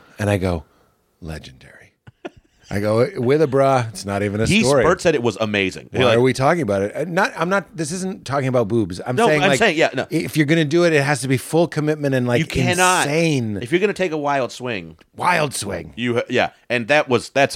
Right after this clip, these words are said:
Speaker 2: awesome.
Speaker 1: That's an incre-, but I said
Speaker 2: And
Speaker 1: it was
Speaker 2: also,
Speaker 1: like,
Speaker 2: like,
Speaker 1: that's the stuff
Speaker 2: to
Speaker 1: of
Speaker 2: just go,
Speaker 1: legend. It's
Speaker 2: Leg-,
Speaker 1: legend.
Speaker 2: for sure.
Speaker 1: Yes.
Speaker 2: It's, to just go like that is so, you know, for lack of a better word,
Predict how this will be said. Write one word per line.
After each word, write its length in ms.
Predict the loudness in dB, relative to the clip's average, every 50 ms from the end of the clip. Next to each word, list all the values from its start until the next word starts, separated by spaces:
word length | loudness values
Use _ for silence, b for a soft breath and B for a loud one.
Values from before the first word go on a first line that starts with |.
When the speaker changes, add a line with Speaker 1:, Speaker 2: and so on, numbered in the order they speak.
| -2 2
Speaker 2:
awesome. 300 | 2 2 2 0 -4 -4
Speaker 1:
That's 220 | -4 -4 -4 -2
an 180 | -2 -2 -2 -2
incre-, 360 | -4 -8 -10 -2 0 -2 0 2
but 100 | 0 0
I 140 | 0 -2
said 180 | 0 -2 -2 0
Speaker 2:
And 80 | 0 0
Speaker 1:
it 60 | 0
was 100 | 0 0
Speaker 2:
also, 200 | 0 0 0 0
Speaker 1:
like, 240 | 0 0 -2 -2 -4
Speaker 2:
like, 20 |
Speaker 1:
that's 220 | -4 -6 -6 -4
the 120 | -6 -6 -6
stuff 220 | -2 -2 0 0
Speaker 2:
to 80 | 0 0
Speaker 1:
of 40 | 0
Speaker 2:
just 360 | 0 0 0 0 0 -4 -2
go, 300 | 0 2 2 4 4 4
Speaker 1:
legend. 320 | 2 2 0 -2 -8 -12 b b b b b
It's 160 | -12 -4 0
Speaker 2:
Leg-, 280 | 2 2 4 4 2
Speaker 1:
legend. 340 | 2 2 2 2 0 0 -2
Speaker 2:
for 80 | -2 -2
sure. 540 | -2 -2 0 2 2 2 2 0 -4 -10 _
Speaker 1:
Yes. 580 | _ 2 2 2 2 2 -2 -6 -10 -12 -14 _ _
Speaker 2:
It's, 220 | -2 -2 -2 -2 -14 -18 _ -6
to 180 | -4 -2 -2 -2
just 420 | -4 0 0 0 0 0 -8 -6
go 200 | 0 0 2 2
like 220 | 4 2 2 0 0
that 300 | 0 0 0 0 -4 _ _ _ _ _ _ _ _ _ _ _ 0
is 200 | 0 0 0 -2
so, 440 | -4 -4 -2 0 0 0 0 -2 -2
you 80 | 0 0
know, 80 | 0
for 80 | 2 2
lack 140 | 0 0 0
of 80 | 0 -4
a 80 | -2
better 160 | -2 -2 -2
word, 240 | 0 0 0 -2 -4